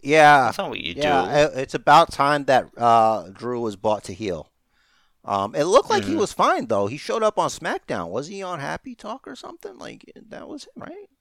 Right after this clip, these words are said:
Speaker 2: I, I thought it was
Speaker 1: I mean,
Speaker 2: him.
Speaker 1: that, it was wearing a kilt, and it had the
Speaker 2: Yeah.
Speaker 1: flaccid sword, so, I, you know.
Speaker 2: Mm-hmm.
Speaker 1: Mm.
Speaker 2: Flaccid sword. That sounds like Drew.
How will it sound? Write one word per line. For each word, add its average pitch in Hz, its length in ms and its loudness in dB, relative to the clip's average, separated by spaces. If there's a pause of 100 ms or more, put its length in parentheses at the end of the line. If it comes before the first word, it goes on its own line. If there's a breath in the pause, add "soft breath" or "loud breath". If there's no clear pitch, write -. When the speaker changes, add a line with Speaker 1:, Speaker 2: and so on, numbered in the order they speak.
(1300)
Speaker 2:
I, 82 420 2
I 127 60 -2
thought 127 220 2
it 80 40 -4
was 135 200 -6
Speaker 1:
I - 20 -8
mean, 156 120 -4
Speaker 2:
him. 160 200 -16 (100)
Speaker 1:
that, 156 240 2 (800)
it 151 120 0
was 151 160 2
wearing 175 260 2
a 151 60 -2
kilt, 233 680 0
and 151 340 -2
it 147 100 -4
had 170 320 6
the 147 80 -2
Speaker 2:
Yeah. 139 120 8
Speaker 1:
flaccid 165 380 4
sword, 214 540 0
so, 147 280 -2
I, 151 400 0
you 185 60 -8
know. 143 80 -6 (180)
Speaker 2:
Mm-hmm. 139 360 -10
Speaker 1:
Mm. 135 400 -20 (160)
Speaker 2:
Flaccid 123 420 0
sword. 165 380 -2 (120)
That 120 220 -4
sounds 139 220 0
like 139 160 -2
Drew. 147 300 -2